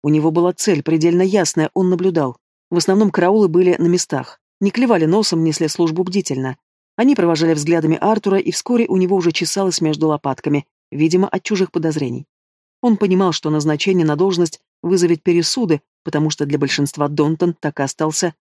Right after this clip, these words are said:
кем? Предателем, заговорщиком,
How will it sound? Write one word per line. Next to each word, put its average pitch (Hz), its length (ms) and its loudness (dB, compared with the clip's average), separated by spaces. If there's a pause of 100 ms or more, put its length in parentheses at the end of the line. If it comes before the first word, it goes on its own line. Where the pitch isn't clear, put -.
(160)
кем? 147 260 0 (380)
Предателем, 165 560 0 (220)
заговорщиком, 165 800 0